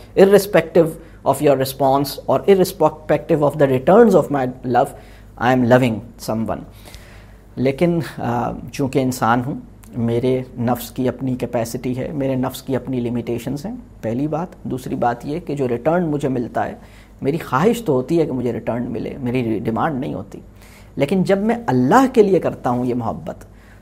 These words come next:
तो मेरी ये ख्वाहिश भी नहीं होती कि मुझे return मिले। मैं बस सिर्फ़ और सिर्फ अल्लाह के लिए कर रहा हूँ। यानी मुझे शुक्रिया भी अगर कहा जाए तो मैं उसको, अ, नहीं चाहता कि मुझे शुक्रिया कहा जाए। यानी सूरह दहर की एक आयत है जिसमें बहुत वाज़े तौर पर,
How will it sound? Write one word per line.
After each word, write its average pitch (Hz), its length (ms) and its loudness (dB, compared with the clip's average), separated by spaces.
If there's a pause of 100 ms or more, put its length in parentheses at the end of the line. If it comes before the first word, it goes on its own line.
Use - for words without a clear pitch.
(140)
तो 143 80 -2
मेरी 147 300 0
ये 175 120 0
ख्वाहिश 143 600 0
भी 170 100 4
नहीं 131 140 2
होती 127 280 -4
कि - 100 -12
मुझे 123 220 -4
return 110 340 -6
मिले। 90 360 -8
मैं 127 340 -4
बस - 280 -10
सिर्फ़ 202 400 0
और 135 100 2
सिर्फ - 420 0 (120)
अल्लाह 123 320 0
के - 120 -8
लिए 113 140 -4
कर 107 160 -4
रहा 107 220 -2
हूँ। 110 220 -8 (440)
यानी 131 280 -2 (460)
मुझे 127 220 0
शुक्रिया 160 520 2
भी 208 140 2
अगर 175 180 4
कहा 147 260 2
जाए 143 300 2
तो 165 180 -4
मैं 127 200 0
उसको, 127 420 -4 (360)
अ, 117 200 -4 (120)
नहीं 135 300 2
चाहता 135 420 2
कि 135 120 -6
मुझे 120 280 -2
शुक्रिया 104 420 -6
कहा 95 240 -6
जाए। - 280 -10
यानी 98 340 -10
सूरह 117 300 -4
दहर 117 280 0
की 131 160 -6
एक - 300 -8
आयत 123 300 2
है - 100 -2
जिसमें - 320 -6
बहुत - 220 -4
वाज़े 123 360 0
तौर - 240 -2
पर, - 260 -10